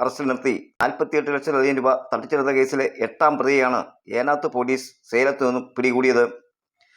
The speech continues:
തമിഴ്നാട് സേലം പേരാമ്പ്രൂർ ഡിസ്ട്രിക്റ്റിൽ ജയരാജന്റെ മകൻ അരുൾകുമാർ ജയരാമൻ, മുപ്പത്തിയെട്ടാണ്, ഏനാത്ത്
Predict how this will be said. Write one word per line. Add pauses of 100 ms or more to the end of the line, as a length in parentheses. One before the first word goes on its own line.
(400)
തമിഴ്നാട്
സേലം (180)
പേരാമ്പ്രൂർ (100)
ഡിസ്ട്രിക്റ്റിൽ (220)
ജയരാജന്റെ
മകൻ (160)
അരുൾകുമാർ (140)
ജയരാമൻ, (180)
മുപ്പത്തിയെട്ടാണ്, (140)
ഏനാത്ത്